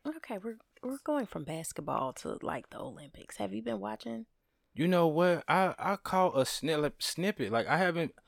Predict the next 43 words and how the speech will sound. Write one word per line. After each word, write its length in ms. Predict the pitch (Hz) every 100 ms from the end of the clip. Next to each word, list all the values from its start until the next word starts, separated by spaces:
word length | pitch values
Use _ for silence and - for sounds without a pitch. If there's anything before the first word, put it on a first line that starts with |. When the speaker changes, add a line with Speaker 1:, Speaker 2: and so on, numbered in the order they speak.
| - - _ _ _ _ _ _ -
Speaker 2:
you 100 | 208
know 140 | 240
what's 260 | 214 208 - -
interesting? 520 | 202 196 180 175 165
Like, 240 | 160 147 -
I 60 |
haven't 340 | 160 190 180 175
been 240 | 165 147 - _ _ -
getting, 280 | 170 160 156
like, 200 | 139 127
no 240 | 147 147
feedback 1300 | - - 175 180 160 123 - _ - 120 135 123 -
on, 280 | 123 127 120
like, 520 | 113 101 92 90 - - _ _ _ _ -
um, 380 | 120 120 107 92
like, 200 | 117 98 - _
on 120 | 147 185
the 80 | 170
T 220 | 220 208
V, 220 | 208 196
like, 200 | 180 170
whatsoever, 520 | 190 - 185 180 175 165
like, 360 | 156 147 120 - -
that 160 | 147
the 80 | 147
Olympics 400 | 135 156 151 -
are 60 | 123
going 320 | 139 147 143
on 200 | 143 139
or 80 | 107
where 160 | 120 147
they 120 | 135
going 300 | 143 139 139
on 240 | 139 143
at, 180 | 139 135
uh, 240 | 117 107 113
Speaker 1:
Right, 260 | 330 - 330
the 60 | -
Speaker 2:
or 60 | 247
Speaker 1:
only 140 | 262
Speaker 2:
none 180 | 127 185
of 60 | 165
that. 240 | 107 82